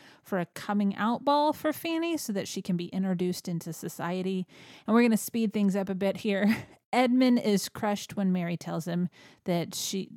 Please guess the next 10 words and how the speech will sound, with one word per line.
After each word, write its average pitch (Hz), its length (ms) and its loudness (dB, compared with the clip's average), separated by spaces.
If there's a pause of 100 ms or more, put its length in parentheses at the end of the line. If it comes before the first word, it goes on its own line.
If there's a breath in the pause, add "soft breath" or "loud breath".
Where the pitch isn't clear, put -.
(120)
so - 180 0
they 196 140 4
dance 185 520 0
at - 120 -6
this - 160 -4
coming 170 320 0
out 165 140 -2
ball, 170 340 0
and, 170 400 -4 (380 loud breath)
uh, 190 60 -12